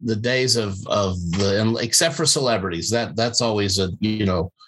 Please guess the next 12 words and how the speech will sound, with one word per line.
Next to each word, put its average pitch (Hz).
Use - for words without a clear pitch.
doesn't, 98
doesn't, 101
doesn't 131
account 107
for 107
that 117
ru-, 120
doesn't 110
count 104
for 95
that 85
rule. -